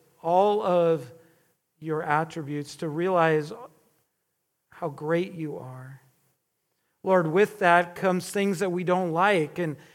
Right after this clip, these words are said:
and those things that we don't like usually reveal the things that we don't like about ourselves. But Lord, may we stop listening to the world and, and to the schemes of the evil one,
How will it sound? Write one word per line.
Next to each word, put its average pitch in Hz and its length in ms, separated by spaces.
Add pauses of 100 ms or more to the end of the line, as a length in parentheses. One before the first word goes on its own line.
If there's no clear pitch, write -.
(200)
and 190 680
those 185 240
things 233 220
that 214 100
we 190 100
don't 185 220
like 214 360
usually 220 460
reveal 190 680
the 196 120
things 208 320
that 208 100
we 202 80
don't 202 200
like 214 180
about 196 240
ourselves. 180 640 (1300)
But 175 260
Lord, 202 520 (720)
may 208 320
we 202 180
stop 208 420
listening 202 680
to 196 140
the 170 140
world 180 560
and, 175 380 (440)
and 185 300
to 202 120
the 170 120
schemes 202 720
of 165 160
the 175 220
evil 180 280
one, 170 540